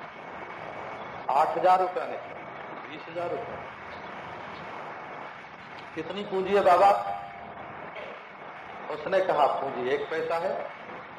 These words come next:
कोई मामूली चीज है, एक पैसा। हंसने लगे लोग। हाँ।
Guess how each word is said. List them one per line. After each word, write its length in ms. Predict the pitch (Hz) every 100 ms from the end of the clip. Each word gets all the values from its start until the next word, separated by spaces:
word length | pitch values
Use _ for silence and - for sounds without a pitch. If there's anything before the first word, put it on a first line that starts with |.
| - - - 113 - - - -
कोई 140 | 135
मामूली 380 | 131 107 110 175
चीज 280 | 190 - 190
है, 140 | 196
एक 180 | - 143
पैसा। 320 | 143 156 - - - - - - - - - - - - -
हंसने 340 | 135 139 147 160
लगे 200 | 139 139
लोग। 300 | 127 147 202 - - - - - - - - - - - - - - - - - -
हाँ। 220 | 107 101